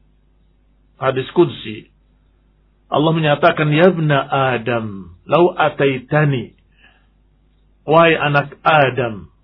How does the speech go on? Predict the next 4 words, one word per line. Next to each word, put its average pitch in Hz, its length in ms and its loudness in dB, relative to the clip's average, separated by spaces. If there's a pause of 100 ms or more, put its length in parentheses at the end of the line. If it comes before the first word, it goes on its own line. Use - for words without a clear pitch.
(1000)
kalau 143 360 2
engkau 151 200 2
datang 151 320 0
kepadaku, 143 720 2